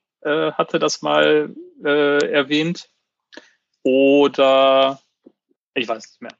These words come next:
einer von den ursprünglichen, ähm, äh, Spielverlagerungsleuten. Ähm, und zwar alles, was es so an Trainern in der Bundesliga gibt, die sind alle auf einem sehr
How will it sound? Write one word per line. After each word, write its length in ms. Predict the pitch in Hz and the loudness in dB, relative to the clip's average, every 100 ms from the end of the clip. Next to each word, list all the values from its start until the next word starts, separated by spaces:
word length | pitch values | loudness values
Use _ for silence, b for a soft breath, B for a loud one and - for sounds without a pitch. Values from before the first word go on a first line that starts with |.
| _ | _
einer 260 | 147 143 135 | -2 2 0
von 240 | - 139 | 0 -4
den 280 | 135 131 135 | -4 -6 -8
ursprünglichen, 1040 | 196 156 - 147 135 131 - 135 127 123 127 | -4 -4 -2 -4 -4 -8 -8 -12 -12 -14 -14
ähm, 640 | 131 120 120 120 120 123 _ _ _ _ _ _ _ _ _ _ _ _ _ _ _ _ _ _ _ | -10 -10 -12 -16 -18 _ _ _ _ _ _ _ _ _ _ _ _ _ _ _ _ _ _ _ _
äh, 220 | - - - | -8 -8 -6
Spielverlagerungsleuten. 1300 | - 151 - 131 123 127 123 - - - _ 156 _ _ _ b b b b _ - | -4 -2 0 0 0 -4 -10 -14 -16 -20 _ _ _ _ _ b b b b _ 0
Ähm, 720 | 131 127 127 123 123 127 - _ _ | 0 0 -6 -8 -10 -12 -16 _ _
und 160 | 139 131 | -18 -12
zwar 580 | - 139 139 147 147 147 - _ _ | -6 -2 0 0 -2 -4 -10 _ _
alles, 380 | 139 170 190 - | 0 0 -2 -2
was 160 | 156 | -4
es 120 | 160 - | -4 -4
so 220 | 156 - | -4 -2
an 400 | 139 143 143 - _ _ | -4 -4 -10 -14 _ _
Trainern 540 | - - 156 202 180 170 | -14 -2 0 2 0 0
in 100 | 160 | -2
der 100 | 147 | -2
Bundesliga 580 | 160 139 - 127 120 | -4 -6 -8 -8 -10
gibt, 500 | 120 - - - - _ _ _ _ _ _ _ | -10 -14 -20 -20 -20 _ _ _ _ _ _ _
die 60 | 131 | -14
sind 340 | 131 151 - | -10 -10 -4
alle 340 | 143 165 175 170 | 0 2 0 0
auf 260 | 147 - | -4 -4
einem 160 | 135 131 | -10 -12
sehr 600 | 123 147 156 165 175 | -6 0 2 4 0